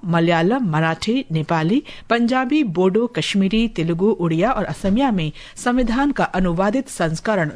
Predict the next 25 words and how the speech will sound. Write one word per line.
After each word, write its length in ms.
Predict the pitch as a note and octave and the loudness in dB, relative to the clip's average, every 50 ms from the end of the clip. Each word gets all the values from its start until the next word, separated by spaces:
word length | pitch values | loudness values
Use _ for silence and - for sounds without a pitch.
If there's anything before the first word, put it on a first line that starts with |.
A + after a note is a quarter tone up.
| F3 | -4
जारी 340 | G3 E3+ A3+ G#3 F3+ D3 D3 | -4 -2 0 0 -2 -2 -6
किया। 380 | - - F#3 E3+ D3 A#2+ A2+ - - - - - - - - - - - - - - - - - - _ - | -8 -6 -4 -4 -4 -6 -8 -12 -16 -20 -20 -20 -20 -20 -20 -20 -20 -20 -20 -20 -20 -20 -20 -20 -20 _ -4
प्रधानमंत्री 600 | - C4 B3+ C4 C#4+ D#4 E4+ E4 F4+ F#4 - G4+ F#4 | -4 -2 0 0 0 0 2 0 0 2 2 2 2
नरेंद्र 420 | C#4 B3 B3 C4 C#4+ C#4+ C4+ A#3+ | 2 2 2 2 2 2 2 2
मोदी 240 | G#3 A3 A3+ C4 C4 | 2 2 2 2 2
ने 160 | B3 C#4+ F4 | 2 0 0
संविधान 540 | F4 - A#3 G#3 G#3+ G#3 G3 F#3+ G#3 A#3 A#3 | 0 0 0 0 2 2 2 2 2 4 4
दिवस 280 | G3+ F#3+ F#3 G3 G3 - | 4 4 2 2 0 -2
के 100 | - F3 | -2 -2
अवसर 260 | E3+ E3 - A3 A3 | -2 -2 -2 -4 -2
पर 200 | G#3+ A3+ A#3+ C#4 | 0 2 2 2
देश 360 | A#3 F#3 F3 E3+ F3+ F#3+ - | 2 0 0 0 0 0 -2
के 140 | - - F3 | -2 -2 -2
नाम 240 | E3+ E3+ F3 F3+ E3+ - - | 0 0 0 0 -2 -2 -2
पत्र 220 | G#3+ A3+ - G#3 | -2 -2 0 0
लिखकर 440 | F#3+ B3+ C4+ - - G3 C#3+ C3+ C#3 - - - - - - | -2 -2 -2 -2 -2 -4 -2 -4 -6 -12 -18 -18 -20 -10 -4
उन्नीस 320 | - B3 B3+ C4+ D#4+ E4 - | 0 0 2 2 2 0 0
सौ 100 | E4+ D4+ | 0 0
उनचास 540 | - G#3+ G3 F#3+ G#3 G3 A3+ C4 - - - | 2 0 0 2 2 2 2 0 0 0 0
में 140 | A#3 B3 C4 | 2 2 2
संविधान 580 | - - F#3+ E3+ F3+ F3 E3 F3 G3 G#3+ A3+ | 0 0 0 0 0 0 0 0 2 2 0
को 200 | A3 - A#3+ B3 A#3+ - | 0 0 0 -2 0 0
ऐतिहासिक 680 | F3+ E3+ - - E3+ - - F3+ F#3 F3+ - D#3+ - D#3+ | -2 -2 -2 -2 -2 -2 -2 -4 -4 -4 -4 -6 -4 -2
रूप 180 | E3+ - - - | 0 0 0 0
से 180 | - A#3+ A#3+ | 0 0 0